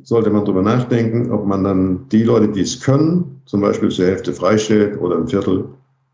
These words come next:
das auch dann die Kosten übernimmt und das professionalisiert, weil dann auch einige, einige, äh, wie soll man sagen, Bruchstellen damit beseitigt wären. Aber insgesamt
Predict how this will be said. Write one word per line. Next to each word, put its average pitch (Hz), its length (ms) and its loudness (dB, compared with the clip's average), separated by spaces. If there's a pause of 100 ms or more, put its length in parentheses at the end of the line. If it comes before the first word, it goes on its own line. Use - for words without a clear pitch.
(180)
das 139 160 -4
auch 139 240 -4
dann 101 200 -2
die 92 80 0
Kosten 131 340 0
übernimmt 107 560 2 (300)
und 107 100 -10
das - 220 -8
professionalisiert, 95 1120 -2 (640)
weil 101 160 0
dann 104 160 0
auch 113 340 -2
einige, 107 720 2 (800)
einige, 90 760 0 (480)
äh, 87 240 0
wie 87 40 -2
soll 90 100 0
man 90 100 2
sagen, 101 240 -2
Bruchstellen 98 680 0
damit 98 300 -2
beseitigt 98 480 0
wären. 92 480 -2 (240)
Aber 98 220 -2
insgesamt 120 960 0